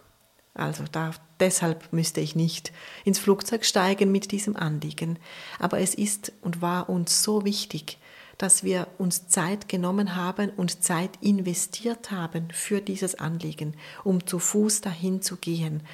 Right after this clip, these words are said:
Wir hatten ein Schild an den Rucksäcken, „Kirche mit den Frauen“. Wir sind ins Gespräch gekommen mit den Menschen auf der Straße,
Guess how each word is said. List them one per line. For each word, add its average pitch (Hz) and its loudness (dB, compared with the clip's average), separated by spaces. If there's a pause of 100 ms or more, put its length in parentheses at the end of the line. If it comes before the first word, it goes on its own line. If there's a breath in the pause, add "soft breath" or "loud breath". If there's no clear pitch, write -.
(160 loud breath)
Wir 180 2
hatten 170 0 (300 loud breath)
ein 180 4
Schild 254 8
an 214 10
den 208 10
Rucksäcken, 185 4
„Kirche 190 4
mit 180 0
den 170 0
Frauen“. 185 2 (300 loud breath)
Wir 185 6
sind 185 4
ins 175 2
Gespräch 202 2
gekommen 170 0
mit - -2
den 175 4
Menschen 180 4 (160)
auf 170 -2
der 196 0
Straße, 170 2